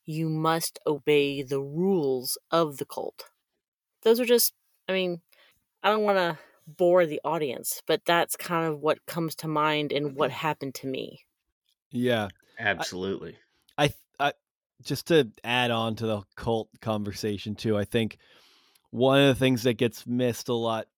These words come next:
Speaker 2: I, words change meaning over time. So you can have, like, a technical term for a word and then, like,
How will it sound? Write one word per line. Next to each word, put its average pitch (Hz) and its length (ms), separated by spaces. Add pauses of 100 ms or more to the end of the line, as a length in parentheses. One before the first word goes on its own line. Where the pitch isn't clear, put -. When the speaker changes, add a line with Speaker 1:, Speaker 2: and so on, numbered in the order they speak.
(100)
Speaker 2:
I, 135 140 (500)
words 175 460 (120)
change 151 440
meaning 139 400
over 131 240
time. 127 360
So 123 340 (600)
you 117 100
can 131 120
have, 123 120
like, 117 120
a 117 60
technical 113 440
term 113 380
for 113 140
a 113 80
word 110 300
and 104 100
then, 101 240 (520)
like, 110 160